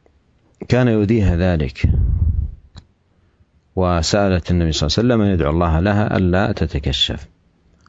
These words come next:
لكن الآن أصبح في بعض النساء، بل في كثير، من لا تبالي أن تكشف عن ساقها،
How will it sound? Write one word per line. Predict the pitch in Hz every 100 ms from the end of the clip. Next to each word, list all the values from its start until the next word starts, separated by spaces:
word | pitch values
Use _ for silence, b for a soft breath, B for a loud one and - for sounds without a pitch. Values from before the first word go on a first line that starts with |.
| b b -
لكن | 113 135 - 104
الآن | 92 90 90 87 90
أصبح | 98 104 101 - - 78 78
في | 78 76 76 - _ _ _ b b b b b - - -
بعض | 101 90 87
النساء، | 82 76 - 90 85 - 87 82
بل | 78 85
في | - 104
كثير، | - 78 82 82 - - - - - -
من | 139
لا | 113 92
تبالي | - 82 87 82 78 69
أن | 92 85
تكشف | - 85 - 76 - - - _ b b b b b
عن | - 90 82
ساقها، | - - 87 - 80 78 73 71